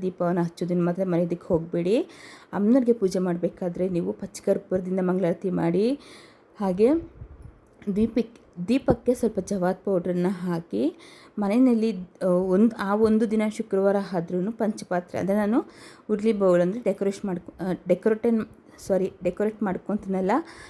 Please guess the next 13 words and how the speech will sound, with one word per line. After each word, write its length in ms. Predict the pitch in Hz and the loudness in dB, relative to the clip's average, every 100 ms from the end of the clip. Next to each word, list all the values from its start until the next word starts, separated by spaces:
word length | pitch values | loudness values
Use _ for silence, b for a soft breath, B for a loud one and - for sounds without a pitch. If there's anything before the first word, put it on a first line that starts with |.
| B - | B -6
ಆ 80 | |
ರೀತಿ 320 | 196 190 226 233 | -2 -2 0 2
ಹೂವುಗಳಿಂದ 640 | 220 214 208 202 185 180 | 4 4 2 2 2 2
ನೀವು 320 | 180 180 254 415 B B B | 2 2 0 -2 B B B
ಅಲಂಕಾರ 380 | - 196 208 208 196 | -4 -2 0 0 0
ಮಾಡಿಕೊಂಡು 580 | 185 180 - 175 175 | -2 -4 -2 -2 0
ಒಂದು 140 | 220 208 | 0 -2
ಸ್ವಲ್ಪ 160 | 190 | -4
ಜವಾತ್ 440 | 180 175 175 190 - | -2 0 2 0 -2
ಪೌಡ್ರನ್ನ 360 | 185 180 180 185 | -4 -2 -2 -2
ಹಾಕಿ 520 | 180 175 180 - - B B B 202 | -2 -4 -4 -6 -6 B B B -4
ಮನೆಯನ್ನು 400 | 196 214 247 240 | 0 2 2 2
ಸುಗಂಧಭರಿತವಾಗಿ 1080 | 175 180 196 202 190 180 185 175 180 175 | 2 2 2 2 0 0 0 0 0 -2